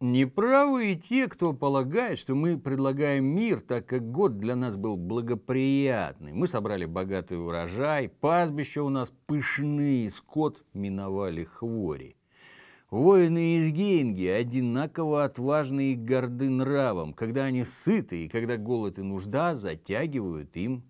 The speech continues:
пояса. Истинная причина, — пояснил он, — в том,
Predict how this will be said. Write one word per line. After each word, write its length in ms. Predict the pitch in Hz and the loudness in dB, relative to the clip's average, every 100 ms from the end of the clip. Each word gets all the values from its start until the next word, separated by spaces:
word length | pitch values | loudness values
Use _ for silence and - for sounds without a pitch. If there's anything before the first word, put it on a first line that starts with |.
| _ | _
пояса. 800 | 85 82 80 - - 71 67 71 _ _ _ _ | -10 -8 -8 -12 -14 -14 -14 -18 _ _ _ _
Истинная 580 | 131 254 - 160 131 101 | 4 4 4 -2 -2 -2
причина, — 680 | - 117 107 101 76 65 60 - | -2 -6 -6 -6 -6 -8 -14 -6
пояснил 580 | 87 90 90 92 92 85 | -4 -4 -4 -4 -2 -2
он, — 180 | 71 65 | -4 -10
в 140 | - - _ | -18 -20 _
том, 400 | 214 247 110 | 4 6 4